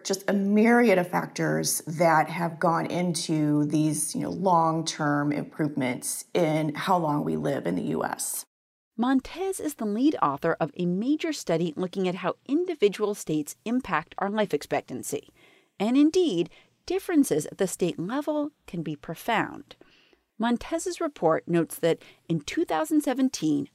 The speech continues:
Speaker 2: life expectancy ranged from almost seventy-five years in West Virginia to almost eighty-two years in Hawaii. That's a huge gap. That means that West Virginia's life expectancy is below that of Vietnam,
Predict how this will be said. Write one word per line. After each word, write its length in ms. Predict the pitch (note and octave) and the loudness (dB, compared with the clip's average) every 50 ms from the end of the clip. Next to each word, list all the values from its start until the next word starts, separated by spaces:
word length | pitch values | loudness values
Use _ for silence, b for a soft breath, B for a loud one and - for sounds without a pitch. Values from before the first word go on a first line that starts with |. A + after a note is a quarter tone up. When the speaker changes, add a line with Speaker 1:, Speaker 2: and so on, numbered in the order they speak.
| _ _ | _ _
Speaker 2:
life 280 | - D#3+ G#3 B3 C#4 - | -2 0 2 2 4 2
expectancy 640 | G3+ - - - - - - - - D3 - - C3+ | 0 0 0 -2 -2 -2 -2 -4 -4 -4 -4 -4 -4
ranged 320 | D3 D3+ F3 F#3+ F#3+ - - | 0 2 4 4 4 2 0
from 140 | F#3 - - | -4 -4 -2
almost 320 | F3+ F3+ F3+ F3 E3+ - | 0 2 2 2 0 -2
seventy-five 680 | - - - C#4 F4+ G#4+ G4+ F4 C#4+ - - D#3 D#3 C3+ | -6 -8 -6 -6 -2 0 0 0 0 0 0 -2 -2 -2
years 340 | D3 D#3 D#3+ C#3+ G3+ - - | -2 -2 -2 -2 -2 -4 -4
in 80 | A#3+ G3+ | -2 0
West 240 | F3+ D#3+ E3 - | 0 0 0 -2
Virginia 540 | - D#3+ D3+ E3+ - A#3 A#3 A3 G#3+ G3+ G3 - B B B B B B | -2 -2 -2 0 0 0 0 0 0 -2 -2 -4 B B B B B B
to 100 | - - | -4 -2
almost 340 | G3 A3 A3+ A3+ - - - - | 0 0 0 0 -2 -6 -10 -8
eighty-two 680 | - A3+ A3+ A3+ A#3 A3+ - - - - - F#4 F#4+ E4 | -6 -6 -4 -4 -6 -8 -8 -10 -4 2 6 6 6 6
years 340 | G3+ E3+ D#3+ D#3+ D#3 D3+ | 6 4 4 4 2 0
in 140 | - - F#3+ | -4 -6 -6
Hawaii. 680 | G3+ G3 - B3+ C4 C#4+ D#4+ D4 G3 D#3+ A#2+ D2+ - - _ _ _ _ _ _ _ _ _ _ _ | -6 -4 -4 -4 -2 0 2 2 2 2 0 -6 -12 -20 _ _ _ _ _ _ _ _ _ _ _
That's 280 | - C4+ F#4 - - - | -8 -8 -8 -6 -6 -6
a 80 | G4+ E4+ | -6 -6
huge 480 | - - - C4+ C4+ C4 A#3+ - - _ - | -8 -8 -6 -4 -4 -4 -4 -8 -10 _ -4
gap. 420 | - A#3+ D#3+ - - - _ _ - b b b b b b b b | 0 0 0 0 -4 -12 _ _ -20 b b b b b b b b
That 240 | - A#3+ - - - | 0 0 0 0 4
means 280 | F4+ D#4+ C#4 B3 G3+ - | 6 6 6 6 4 0
that 120 | - - - | -4 -6 -4
West 320 | C#3 D#3+ - D#4+ - - | -4 -6 -6 -6 -8 -6
Virginia's 480 | - F#4 D4+ - A#3 G#3 F3 E3 D3+ - | -4 -4 -2 -2 0 0 0 0 -2 -2
life 240 | E3+ A3 C#4+ - | 0 0 0 0
expectancy 760 | - - - - - F#3+ F#3 - F#3 F3 E3 - F#3+ F#3+ - - | -2 -4 -4 0 -2 -2 0 -2 -4 -4 -4 -4 -4 -4 -6 -6
is 80 | F#3+ - | -12 -14
below 300 | - - G3+ G#3+ G#3 G3+ | -6 -2 0 0 2 2
that 180 | G#3 G3+ - - | 2 0 0 0
of 140 | - C#3+ C3 | -4 -8 -8
Vietnam, 720 | - E3 E3+ B3+ F4+ - - F#3+ E3 D3+ D3+ D3+ D3+ D3+ | -6 -8 -6 -6 -6 -4 -2 0 0 2 2 2 0 -2